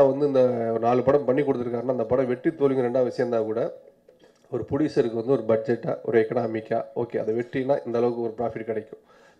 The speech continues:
சப்போஸ் அது தோல்வினா கூட ஒரு பெருசா அவருக்கு கை பிடிக்காத அளவுக்கு பண்ணி கொடுத்துருக்காங்க.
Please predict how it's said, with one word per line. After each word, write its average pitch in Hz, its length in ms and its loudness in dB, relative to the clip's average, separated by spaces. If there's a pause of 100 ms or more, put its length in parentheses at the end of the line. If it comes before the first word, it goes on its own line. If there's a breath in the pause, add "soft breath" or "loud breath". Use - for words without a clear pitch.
சப்போஸ் - 320 -4
அது 117 180 0
தோல்வினா 131 460 4
கூட 123 160 -2
ஒரு 131 140 -2
பெருசா 127 320 -4 (160)
அவருக்கு 113 300 -4
கை 120 120 4
பிடிக்காத 120 380 -2
அளவுக்கு 120 400 2
பண்ணி 123 240 -2
கொடுத்துருக்காங்க. 110 520 -10